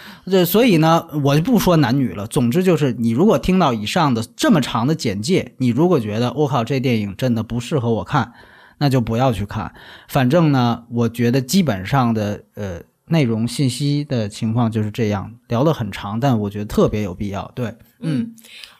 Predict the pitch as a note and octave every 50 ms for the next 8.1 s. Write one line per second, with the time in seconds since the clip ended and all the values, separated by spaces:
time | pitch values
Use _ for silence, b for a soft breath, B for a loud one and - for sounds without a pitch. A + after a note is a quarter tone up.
0 | B - - D#4+ D#4+ D4+ C#4+ B3+ G#3 F#3 F3+ F#3 G3 C4 C4 A#3 - G3 F#3 F#3+
1 | G3+ - - B3+ A#3+ A#3 A#3 - B3 A#3+ A3 A3+ A3+ - E3 - - - A3+ A3+
2 | - C4 C#4 B3+ - F#3 F3 G#3 G#3 - - C4+ C4+ C#4 - - F3+ - F3+ E3
3 | - - F#3+ F3+ D#3 C3 - - - - A#3 A3 G#3 G3 - - - A3+ G3+ F#3+
4 | G3 - B3+ A3+ G#3 G3 G3+ - - B3+ A#3 B3 - - A#3+ A3 E3+ - - -
5 | A3+ G#3 A3 G3 F3+ - - F#3+ - - - - - G#3 A3 A#3+ - - - -
6 | - - A#3 A3+ G#3 G3+ D#3+ B2 B B B B B A#3 B A#3 A3 A3 A3+ A3+
7 | D4 D4 C#4 G#3+ G3+ A3 G3 F#3 G3 G3 F3+ F3 F3+ F3+ F#3 F3 E3+ - - -
8 | -